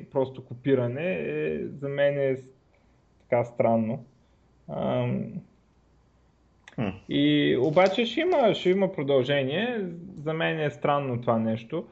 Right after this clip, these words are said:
Speaker 1: По-скоро бих приел апите да не са copyrightable, отколкото, а, отколкото, че това е fair use.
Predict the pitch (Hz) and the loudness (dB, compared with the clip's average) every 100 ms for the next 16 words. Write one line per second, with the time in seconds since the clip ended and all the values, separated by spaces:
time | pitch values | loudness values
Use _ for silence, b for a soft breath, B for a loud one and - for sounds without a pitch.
0 | b b b - 156 156 160 160 139 - | b b b 0 0 4 4 4 0 -2
1 | - 147 143 143 143 - 123 131 127 151 | 2 6 8 6 4 -4 -6 -4 -4 -2
2 | - - 135 123 127 127 113 139 143 - | 0 2 4 4 4 2 0 0 -2 -2
3 | 139 131 - 135 123 120 117 B B B | 0 0 -4 0 2 2 -2 B B B
4 | _ - - - - - - - - - | _ -20 -10 -8 -6 -8 -10 -14 -12 -10
5 | 127 - 131 127 127 131 120 - - 123 | -8 2 2 2 -2 -2 -2 -4 2 2
6 | 120 120 113 110 110 - - | 4 4 4 4 -2 -6 -18